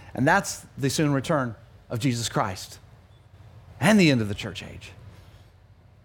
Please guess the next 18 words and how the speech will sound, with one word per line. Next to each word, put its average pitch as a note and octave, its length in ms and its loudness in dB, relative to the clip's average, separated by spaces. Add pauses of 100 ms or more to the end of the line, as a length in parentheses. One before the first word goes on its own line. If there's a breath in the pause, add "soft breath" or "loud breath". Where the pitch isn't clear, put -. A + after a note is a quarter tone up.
(100)
Now, - 100 -12
I F#3+ 80 0
tell F#3+ 160 2
you E3 100 6
what, D#3+ 240 4
guys, B2+ 240 0
this E3 260 2
is E3 120 2
really F#3 220 4
what D#3+ 140 0
we D#3 100 2
desire. D3 480 -4 (1400 loud breath)
Jesus F#3+ 480 2
returning D3 600 2
is C#3+ 240 0
what D3 200 2
motivates C#3 760 2
us. - 520 -2